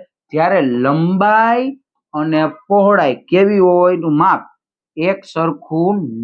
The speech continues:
ન હોય. ખાસ ધ્યાન આપજો, ન હોય ત્યારે શું કરવાનું? તો ચોરસ કેવું બનશે? તો કે ચોરસ બનશે એવું. જો,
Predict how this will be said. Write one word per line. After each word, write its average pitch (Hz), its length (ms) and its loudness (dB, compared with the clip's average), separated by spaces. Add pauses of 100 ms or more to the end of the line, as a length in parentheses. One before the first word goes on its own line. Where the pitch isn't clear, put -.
ન 131 60 -6 (340)
હોય. 127 600 -2 (340)
ખાસ 147 180 -2
ધ્યાન 147 180 -2
આપજો, 135 200 -2
ન 127 120 0
હોય 156 300 2
ત્યારે 185 360 0
શું 135 180 -8
કરવાનું? 117 300 0 (400)
તો 135 60 -6
ચોરસ 175 420 -2
કેવું 202 260 2
બનશે? 135 400 -4 (480)
તો 139 60 -16
કે 139 80 -8
ચોરસ 165 420 0
બનશે 120 300 -2
એવું. 165 280 2
જો, 170 220 0